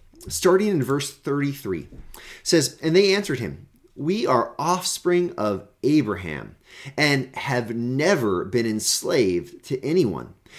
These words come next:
How is it you, that you say you will become free?'" Now, this is a bit ironic because the, the offspring of Abraham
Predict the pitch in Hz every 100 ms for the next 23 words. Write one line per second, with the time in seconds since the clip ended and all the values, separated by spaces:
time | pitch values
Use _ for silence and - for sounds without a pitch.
0 | - - 190 233 220 214 185 147 147 170
1 | - - 214 120 90 - - - - 127
2 | 185 214 190 180 - 95 98 - - 185
3 | 190 208 92 - - _ _ _ - 175
4 | 226 269 247 196 170 123 117 113 69 -
5 | 120 135 117 - - - - 139 139 139
6 | 143 139 135 135 147 - 185 190 185 165
7 | 131 135 131 127 117